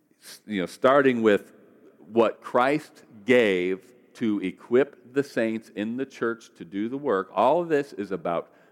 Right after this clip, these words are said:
growing up into the image of Christ, and that we as a body, this only happens when everybody is doing their part.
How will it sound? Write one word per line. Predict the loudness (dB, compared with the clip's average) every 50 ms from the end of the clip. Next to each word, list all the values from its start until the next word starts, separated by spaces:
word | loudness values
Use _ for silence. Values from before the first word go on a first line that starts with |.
| _ _ -20
growing | _ -2 0 2 4 4 2 2 2
up | 2 2 2 0 -2 -10 -20 _ _ _ _ _ _ -6
into | -6 -4 -4 -4
the | -4 -2 0 0 0
image | 0 -2 -4 -6
of | -8 -8 -6
Christ, | -4 0 0 2 2 0 -2 -4 -8 -14 _ -6
and | -6 -2 2 4
that | 2 2 2
we | 2 2 2 2 2 2
as | 2 0 0 0 0
a | -2
body, | -2 0 2 2 4 4 2 2 0 -2 -2 -6 -10 -20 -20 _ _ 4
this | 6 6 6 4 0 -2 2
only | 2 2 4 2 0 -2 0 0 0 0
happens | -2 -4 -2 0 0 0 0 0 0 0 0 -2 -6 -12 -18 -20 -20 _ _ _ _ _ _ _ _ _ _ _ _ _ _ _ _ -2
when | 0 0 0 0 -4 -4 _ 2
everybody | 2 4 4 2 2 2 4 4 2 2 2 0 -2 -6
is | -6 -10 -12 -12
doing | -10 -10 -8 -8 -6 -6
their | -4 -6 -6
part. | -6 -6 -4 -4 -4 -4 -4 -8 -16 -20